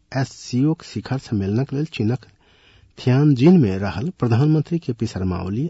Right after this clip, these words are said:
आइ नानकाई जिला स्थित चाओ एनलाई आ तेंग चाओ जी स्मृति संग्रहालयक अवलोकन कयलनि। चीनिया क्रांतिकारी नेता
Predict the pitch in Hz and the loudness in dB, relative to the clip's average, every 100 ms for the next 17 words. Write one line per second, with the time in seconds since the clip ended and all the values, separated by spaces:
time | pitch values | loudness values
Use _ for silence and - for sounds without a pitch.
0 | - 110 98 101 - _ _ 113 123 135 | -4 -4 -4 -10 -14 _ _ 0 2 0
1 | - 160 147 110 92 90 - - 139 175 | -2 -4 -2 -2 -2 -4 -8 -10 -8 -8
2 | - _ _ - 123 147 - 113 92 92 | -14 _ _ -6 -4 -4 -2 -2 -2 -4
3 | 90 - - 104 92 85 - _ _ _ | -8 -10 -4 -2 -2 -6 -14 _ _ _
4 | - 139 160 151 - 98 101 131 - 135 | 0 4 4 0 -4 -4 -2 -4 -6 -8
5 | 139 - 104 98 131 - 101 90 85 90 | -6 -4 -4 -4 -6 -4 -6 -4 -6 -8
6 | 98 - 117 104 101 110 - _ _ - | -10 -6 -4 -4 -8 -18 -20 _ _ -12
7 | 85 90 - _ _ _ _ _ - 139 | -10 -14 -16 _ _ _ _ _ 0 2
8 | 165 170 120 98 95 139 - 104 98 107 | 2 -2 -2 -4 -2 -4 -4 -6 -2 -2
9 | 95 107 101 | -2 -4 -6